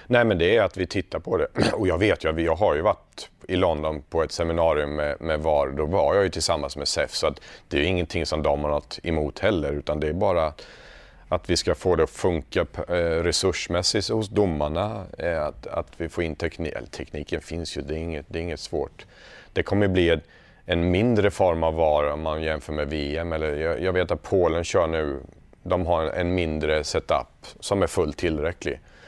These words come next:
Men då får du den här garantin att, jag menar, folk vänjer sig vid det. Ja, men du, titta på det. Det,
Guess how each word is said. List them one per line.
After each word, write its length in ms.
Men 120
då 100
får 300
du 60
den 100
här 120
garantin 720
att, 460
jag 100
menar, 140
folk 340
vänjer 400
sig 160
vid 80
det. 60
Ja, 80
men 180
du, 120
titta 460
på 200
det. 120
Det, 320